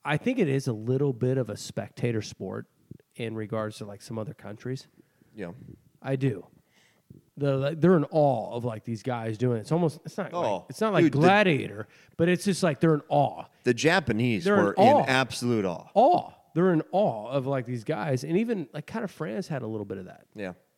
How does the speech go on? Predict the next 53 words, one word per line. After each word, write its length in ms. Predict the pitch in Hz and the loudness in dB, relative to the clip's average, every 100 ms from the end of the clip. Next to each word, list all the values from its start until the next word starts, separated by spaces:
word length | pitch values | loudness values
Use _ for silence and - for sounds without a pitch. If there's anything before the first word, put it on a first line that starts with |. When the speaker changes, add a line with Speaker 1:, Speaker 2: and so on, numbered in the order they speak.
| _ | _
Speaker 1:
A 40 | 135 | -2
little 260 | 175 226 | 0 2
bit. 160 | 139 - | 0 -4
Speaker 2:
Yeah. 160 | 135 180 _ _ _ _ _ _ _ _ | -6 -6 _ _ _ _ _ _ _ _
Speaker 1:
But, 120 | 143 | -4
like, 160 | 147 147 | -2 2
me 140 | 165 | 4
and 80 | 165 | 4
you 120 | 165 | 4
are 20 | 139 | 2
like, 140 | 101 | -2
"Okay, 180 | 101 110 | -8 -8
we're, 240 | 110 120 123 156 - - | -6 -8 -10 -20 -20 -16
you 80 | 135 | -14
know, 60 | |
we 100 | 107 | -14
play 320 | 131 110 98 | -14 -14 -12
it 120 | 98 123 | -12 -12
and 100 | 120 | -12
we're 80 | |
fine." 400 | 120 104 95 117 | -12 -14 -14 -8
We're 60 | 127 | -6
Speaker 2:
Yeah. 100 | 98 | -6
Speaker 1:
like, 160 | 107 - | -8 -14
"Okay, 180 | 123 | -8
Speaker 2:
We 40 | 104 | 0
Speaker 1:
we 80 | 170 | 2
can, 80 | |
Speaker 2:
understand 460 | 156 143 196 123 117 | 4 2 2 2 0
Speaker 1:
we, 20 | |
Speaker 2:
the 40 | 104 | -4
shots. 460 | 95 82 90 - - | -6 -8 -10 -18 -16
Speaker 1:
we 80 | 143 | -4
get 240 | 151 175 | 0 0
it." 260 | - - - _ _ _ _ _ _ _ _ _ | -2 -18 -20 _ _ _ _ _ _ _ _ _
So, 380 | - 117 98 101 - | -12 -12 -12 -20 -10
I 40 | |
mean, 280 | 147 151 170 | -6 -6 -4
would 200 | 175 147 | -2 0
you 140 | 139 180 | 0 0
feel 180 | 190 | 0
comfortable, 460 | 147 135 127 139 131 | -2 -4 -6 -6 -6
like, 180 | 113 - | -6 -10
"Hey, 280 | 117 110 104 | -10 -10 -10
I'm 140 | 104 | -14
gonna 100 | 107 | -14
go 120 | 107 | -14
out 120 | 101 | -14
and 100 | 101 | -16
play 220 | - 110 107 | -18 -16 -14
with 300 | 107 110 - _ | -16 -18 -20 _
Duff"? 280 | - 98 - _ _ _ _ _ _ _ _ _ _ | -16 -16 -20 _ _ _ _ _ _ _ _ _ _
Speaker 2:
Yeah. 300 | - 359 320 | -14 -10 -10